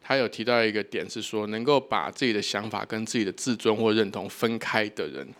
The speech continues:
比较有较高的机会可以去持续改善自己的想法，而比较不会因为批评或优化自己的想法的时候，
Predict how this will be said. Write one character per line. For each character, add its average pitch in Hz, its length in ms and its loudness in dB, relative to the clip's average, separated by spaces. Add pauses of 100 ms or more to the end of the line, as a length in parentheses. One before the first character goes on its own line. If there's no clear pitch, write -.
(520)
比 110 120 -2
较 131 260 8
有 107 160 4
较 120 200 4
高 117 180 4
的 110 80 4
机 110 180 -4
会 113 160 4
可 107 160 -2
以 101 60 2
去 110 140 -2
持 - 260 -4
续 - 180 -2
改 98 160 -6
善 104 220 -6
自 107 100 -6
己 101 60 -2
的 78 100 -6
想 - 300 -6
法， - 260 -10 (540)
而 117 160 0
比 113 220 -8
较 143 120 8
不 120 300 2
会 127 260 8
因 123 140 2
为 131 160 12
批 123 320 0
评 101 320 -4
或 113 160 6
优 113 160 10
化 113 160 8
自 104 140 0
己 104 60 2
的 92 120 0
想 98 240 -4
法 95 140 -2
的 90 100 -6
时 - 180 -2
候， 104 320 2